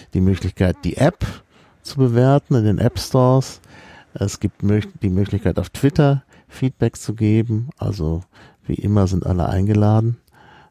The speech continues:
denn die Podcaster leben sowieso vom Feedback. Das ist ja die Währung. Und, äh, ich denke, für das Museum ist das auch sehr wertvoll.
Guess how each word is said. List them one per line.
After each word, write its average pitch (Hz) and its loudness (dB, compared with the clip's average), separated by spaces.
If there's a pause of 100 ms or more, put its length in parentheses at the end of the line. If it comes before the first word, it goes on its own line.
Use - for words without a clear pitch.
(100)
denn 113 -6 (200)
die 95 -4
Podcaster - -2
leben 92 2
sowieso 90 -2
vom 131 -2
Feedback. 143 -2 (260)
Das - -18
ist - -10
ja 87 2
die 87 2
Währung. 110 4 (1040)
Und, 107 2 (240)
äh, 104 4
ich 98 -4
denke, 95 2
für 90 -2
das 92 0
Museum 90 2
ist - -4
das 90 -4
auch 90 0
sehr 90 0
wertvoll. - -4